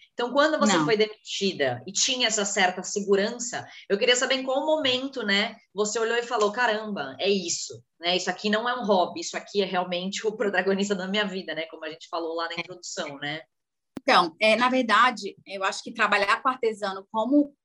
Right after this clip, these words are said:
Speaker 2: como forma principal de viver, assim, não, não era uma coisa que eu cogitava ainda. Confesso que eu tinha um pouco de preconceito de trabalhar com, "Ai, eu vou vender bolo e tal."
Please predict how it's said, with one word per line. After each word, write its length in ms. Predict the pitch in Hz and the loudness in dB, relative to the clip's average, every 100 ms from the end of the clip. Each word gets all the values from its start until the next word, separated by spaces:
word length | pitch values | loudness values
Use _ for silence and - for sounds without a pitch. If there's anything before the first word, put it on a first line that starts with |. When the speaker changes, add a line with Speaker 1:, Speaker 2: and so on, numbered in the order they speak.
| _ _ _ _ _ _ _ _ _ | _ _ _ _ _ _ _ _ _
Speaker 2:
como 400 | - 226 254 - _ _ - | -2 2 0 -2 _ _ -8
forma 220 | - 220 214 | 0 2 2
principal 600 | 226 262 302 247 208 208 | 2 0 2 4 6 4
de 140 | 202 | 0
viver, 400 | 196 180 196 214 | -4 0 2 4
assim, 440 | 196 - 220 220 | 0 -2 -8 -6
não, 220 | 208 233 269 | -4 -4 -4
não 280 | 254 226 302 | 2 6 8
era 160 | 277 277 | 8 6
uma 140 | 269 | 4
coisa 160 | 262 254 | 2 -2
que 60 | |
eu 60 | 247 | -4
cogitava 560 | 240 226 - 196 196 | -4 -2 2 4 4
ainda. 420 | 214 180 180 190 - _ _ | -2 -4 -4 -6 -6 _ _
Confesso 380 | 220 214 208 208 | -2 2 0 0
que 80 | 214 | -2
eu 60 | |
tinha 140 | 208 226 | -2 -4
um 40 | |
pouco 180 | 220 - | -4 -6
de 100 | - | 0
preconceito 640 | 247 247 262 277 196 208 | 0 2 0 4 2 2
de 160 | 208 - _ | -2 -8 _
trabalhar 460 | 202 185 185 180 - | 0 2 4 4 2
com, 200 | 190 185 _ _ _ | -10 -10 _ _ _
"Ai, 200 | 202 226 | 4 4
eu 60 | |
vou 60 | 196 | 0
vender 200 | 214 208 | -6 -4
bolo 460 | 196 185 208 208 175 | -2 0 0 0 -4
e 60 | |
tal." 540 | 175 185 190 202 175 | -2 2 4 2 0